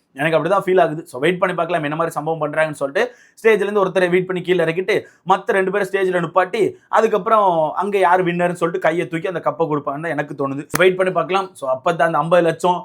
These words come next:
அந்த காரு, இதெல்லாம் வாங்கிட்டு என்னென்ன அட்டூழியம் பண்ண போகுது அப்படிங்கிறத வெயிட் பண்ணி பார்க்கலாம். So இதை பத்தி உங்களுக்கான கருத்துன்னு சொல்லிட்டு மறக்காம கமெண்ட்ல போடுங்க.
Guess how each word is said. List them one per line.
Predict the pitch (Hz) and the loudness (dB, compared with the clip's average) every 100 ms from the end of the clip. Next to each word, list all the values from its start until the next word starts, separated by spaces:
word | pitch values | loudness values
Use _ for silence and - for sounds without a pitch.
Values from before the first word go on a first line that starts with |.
| _ _ | _ _
அந்த | 151 170 165 | 2 2 4
காரு, | 156 170 175 165 | 4 4 4 0
இதெல்லாம் | 143 160 147 151 | 0 2 2 2
வாங்கிட்டு | 175 196 | 0 2
என்னென்ன | 170 170 180 165 | 0 0 0 0
அட்டூழியம் | 156 185 | 2 0
பண்ண | 170 175 | 2 0
போகுது | 156 151 175 | 0 2 0
அப்படிங்கிறத | 156 151 156 | 0 -4 -2
வெயிட் | 143 165 | -2 -2
பண்ணி | 165 147 | -6 -4
பார்க்கலாம். | 139 180 | -2 -2
So | 190 | -2
இதை | 180 | -4
பத்தி | 170 165 | -4 -6
உங்களுக்கான | 156 147 147 143 | -6 -8 -10 -6
கருத்துன்னு | 147 151 160 | -6 -6 -10
சொல்லிட்டு | - - 127 | -10 -14 -2
மறக்காம | 175 208 180 160 | 0 2 -2 -2
கமெண்ட்ல | 151 156 160 | -4 -4 -4
போடுங்க. | 143 143 | -6 -2